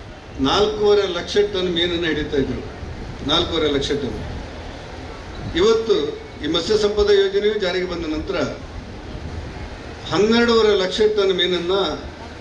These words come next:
ಹಿಡಿಯುವಂಥ ಒಂದು ಅವಕಾಶಗಳು ನಮ್ಮಲ್ಲಿದೆ. ಇವತ್ತು ಹನ್ನೆರಡೂವರೆ ಲಕ್ಷ ಟನ್ ಮೀನನ್ನ ನಾವು ವರ್ಷಕ್ಕೆ ಹಿಡಿತಾ ಇದ್ದೇವೆ. ಆ ಹಿನ್ನೆಲೆಯಲ್ಲಿ ಮೀನುಗಾರಿಕೆ ಬೆಳೆದ್ರೆ, ಅದರ ಉಪಕಸುಬುಗಳು ಬೆಳೆದ್ರೆ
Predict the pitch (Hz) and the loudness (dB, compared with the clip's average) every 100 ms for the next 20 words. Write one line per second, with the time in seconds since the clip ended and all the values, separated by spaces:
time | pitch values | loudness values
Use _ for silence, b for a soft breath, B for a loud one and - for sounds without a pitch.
0 | - 143 180 196 160 151 185 165 151 147 | -12 0 4 4 4 0 0 0 0 0
1 | 151 170 160 143 151 185 165 151 147 143 | 0 0 0 2 2 2 2 2 2 2
2 | 175 165 131 135 165 175 160 143 143 139 | 2 0 2 2 2 0 2 2 2 2
3 | 139 135 135 139 175 147 135 135 - - | 4 4 4 0 -2 0 2 2 0 0
4 | 135 131 123 120 110 104 - - - - | 0 2 0 0 -2 -4 -8 -12 -10 -8
5 | - - - - - - - - - - | -8 -8 -8 -10 -10 -12 -12 -12 -12 -4
6 | 139 214 208 196 226 208 202 208 196 190 | 0 4 6 6 6 6 6 6 4 4
7 | 208 202 202 190 180 170 170 175 185 - | 6 6 4 2 -2 -4 -4 -4 -4 -6
8 | - - - - - - - - - - | -14 -16 -16 -14 -14 -14 -14 -14 -14 -14
9 | - - 147 175 208 196 240 240 226 226 | -14 -4 0 6 6 6 2 0 2 2
10 | 208 214 208 180 160 160 175 180 180 | 4 6 6 2 -4 -4 -4 -6 -12